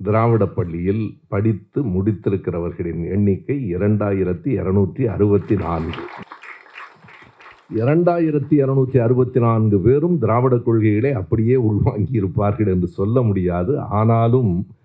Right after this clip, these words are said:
இரண்டாயிரம் பேர், முந்நூறு பெண்களுக்கு மேல், அத்தனை பேரிடமும் இந்த செய்திகளை இந்த பள்ளி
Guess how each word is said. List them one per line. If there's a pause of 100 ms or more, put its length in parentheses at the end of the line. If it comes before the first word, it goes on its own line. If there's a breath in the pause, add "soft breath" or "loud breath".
(720 soft breath)
இரண்டாயிரம்
பேர்,
முந்நூறு
பெண்களுக்கு
மேல்,
அத்தனை
பேரிடமும்
இந்த
செய்திகளை
இந்த
பள்ளி